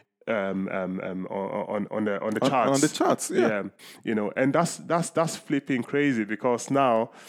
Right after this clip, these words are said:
Speaker 1: it's like, if, it's making me to look at things in a different, in a different perspective. You know,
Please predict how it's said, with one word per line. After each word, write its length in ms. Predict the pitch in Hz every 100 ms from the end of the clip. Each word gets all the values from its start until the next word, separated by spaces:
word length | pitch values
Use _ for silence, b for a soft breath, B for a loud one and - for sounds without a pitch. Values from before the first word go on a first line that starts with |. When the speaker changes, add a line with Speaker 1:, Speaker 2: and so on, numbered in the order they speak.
| B B
Speaker 1:
it's 140 | - 117
like, 180 | 117 120
if, 140 | 127
it's 180 | - -
making 340 | 156 165 - 156
me 100 | 139
to 120 | 123
look 220 | 120 135
at 140 | 120 104
things 360 | 123 117 110
in 140 | - 113
a 40 |
different, 560 | 107 123 120 110 110 139
in 60 | 120
a 60 | 110
different 260 | 120 120
perspective. 540 | 107 - 139 131 95 90 B B B B
You 120 | -
know, 320 | 123 143 147